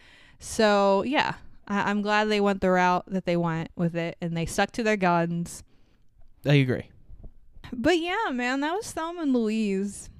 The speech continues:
Speaker 1: I love this movie.
Speaker 2: Yeah, it's a great movie.
Speaker 1: Some of the best movies, some of the best art out there in general,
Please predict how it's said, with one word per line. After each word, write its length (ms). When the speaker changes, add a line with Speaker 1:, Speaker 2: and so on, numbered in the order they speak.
Speaker 1:
I 140
love 240
this 180
movie. 460
Speaker 2:
Yeah, 160
it's 140
a 40
great 200
movie. 260
Speaker 1:
Some 260
of 80
the 80
best 540
movies, 500
some 140
of 80
the 40
best 280
art 320
out 240
there 160
in 120
general, 580